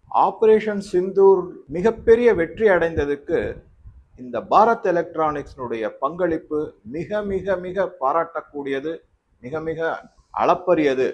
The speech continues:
அப்படின்னு எல்லா வல்லுநரும் சொல்றாங்க. எந்தெந்த மாதிரி எல்லாம் இவங்க பண்றாங்க அப்படின்னு பாத்தீங்கன்னாக்கா,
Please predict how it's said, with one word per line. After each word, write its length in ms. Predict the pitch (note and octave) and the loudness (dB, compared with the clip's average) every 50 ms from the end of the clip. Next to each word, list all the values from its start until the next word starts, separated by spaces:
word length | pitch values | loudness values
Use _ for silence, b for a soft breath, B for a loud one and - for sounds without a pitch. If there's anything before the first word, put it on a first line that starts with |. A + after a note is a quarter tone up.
| - - | -4 -4
அப்படின்னு 480 | G#2 A#2+ A#2 - A#2+ B2+ C3+ C#3 B2+ | -4 -4 -4 -4 -8 -8 -8 -8 -6
எல்லா 280 | G#2+ G#2+ A#2+ C3+ C#3+ C#3+ | -4 -4 -2 0 0 0
வல்லுநரும் 540 | C3 B2+ B2+ C#3 C#3+ C#3 C3+ C3 C3+ C3+ C3 - | 0 0 -2 -2 -4 -6 -6 -8 -8 -10 -12 -10
சொல்றாங்க. 360 | - A2+ A2 - G#2+ F#2 F#2 - - _ _ _ _ | -10 -8 -4 -4 -6 -6 -6 -12 -20 _ _ _ _
எந்தெந்த 640 | - B2 D3+ F#3+ A3 A#3+ B3 B3 A#3+ B3 A#3+ A3 G3 | -4 0 2 2 2 2 2 0 0 0 2 0 -2
மாதிரி 420 | F#3+ F#3 F#3 G3 G3 F#3+ F3+ F3 | 0 0 0 0 2 2 2 2
எல்லாம் 360 | E3+ E3 E3 E3 E3 F3 F3+ F3 | 2 2 0 0 -2 -2 -2 -2
இவங்க 240 | E3 D3 C3+ B2+ | -2 -4 -4 -6
பண்றாங்க 480 | B2 - C3+ C3 C3+ C3 C3+ C3 C3 B2 | -6 -4 -6 -4 -2 -4 -4 -4 -4 -6
அப்படின்னு 240 | A2 G#2+ G#2+ G#2 G2+ - | -8 -8 -10 -14 -8 -8
பாத்தீங்கன்னாக்கா, 560 | A2+ G#2+ G#2+ G#2+ G#2+ G#2+ G#2+ G#2 - G#2+ | -8 -8 -8 -10 -10 -10 -10 -8 -8 -8